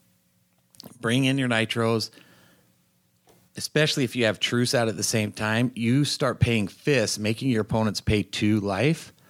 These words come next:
But if they don't pay two life, you're K O'ing your nitro, which K Os their character. So basically, you're getting what you want, and you're forcing them in a decision, do I take life or do I K O?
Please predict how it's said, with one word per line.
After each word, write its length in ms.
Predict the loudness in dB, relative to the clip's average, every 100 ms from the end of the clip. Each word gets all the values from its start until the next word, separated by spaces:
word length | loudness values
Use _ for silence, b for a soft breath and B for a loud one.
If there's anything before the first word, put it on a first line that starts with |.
| B B B B B B
But 140 | 0 0
if 200 | 0 0
they 320 | 0 0 -2 -4
don't 260 | -2 -2 0
pay 160 | -2
two 200 | 0 -2
life, 280 | 0 0 0
you're 120 | -2
K 300 | -2 -2 0
O'ing 180 | 2 0
your 100 | -2
nitro, 440 | 0 0 0 0 0
which 240 | 0 -4
K 240 | -2 0
Os 160 | 2 0
their 180 | -2 -2
character. 640 | 0 0 0 -2 -10 -12 -16 B B B B
So 160 | -2
basically, 440 | 0 0 0 0 0
you're 200 | 2 0
getting 360 | 0 0 0
what 280 | 0 -2 -2
you 80 | -4
want, 500 | -2 -2 0 -2 -6 _
and 140 | -4 -2
you're 100 | -2
forcing 600 | -4 -2 0 0 0 2
them 180 | 2 0
in 100 | 0
a 100 | -2
decision, 680 | -2 0 2 2 0 -2 -8 B B B B B B _ -4
do 120 | 0
I 80 | 0
take 320 | 2 -2 0
life 320 | 0 0 -2
or 40 | -4
do 160 | 0
I 120 | 0
K 300 | 0 -2 0
O? 260 | 2 0 -4